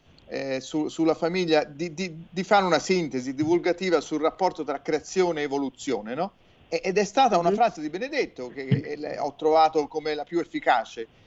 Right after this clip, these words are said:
Speaker 1: Benedetto dice: "Creazione e evoluzione possono benissimo convivere, solo che dobbiamo intenderci. L'evoluzione, eh, ti spiega il processo di, di qualche cosa che passa da uno stato a un altro,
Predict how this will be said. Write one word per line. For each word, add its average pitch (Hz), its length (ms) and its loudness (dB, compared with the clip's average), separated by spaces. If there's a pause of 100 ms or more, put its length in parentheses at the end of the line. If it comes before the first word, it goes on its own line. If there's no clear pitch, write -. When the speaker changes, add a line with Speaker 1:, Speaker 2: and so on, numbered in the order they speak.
(120)
Speaker 1:
Benedetto 185 520 0
dice: 226 540 0 (240)
"Creazione 170 560 2
e 156 60 6
evoluzione 175 760 0 (220)
possono 185 400 0
benissimo 185 580 0
convivere, 131 680 -2
solo 175 420 4
che 165 180 2
dobbiamo 196 340 2
intenderci. 127 680 -2 (280)
L'evoluzione, 170 1120 0 (180)
eh, 143 440 -4
ti 170 140 -10
spiega 151 840 2
il 170 160 -8
processo 170 760 -6
di, 139 280 -8
di 143 80 -12
qualche 160 420 0
cosa 156 640 0
che - 160 -8
passa 156 520 -2
da 143 120 -2
uno 147 220 -4
stato 185 360 -2
a 214 40 -4
un 247 100 -4
altro, 175 520 -2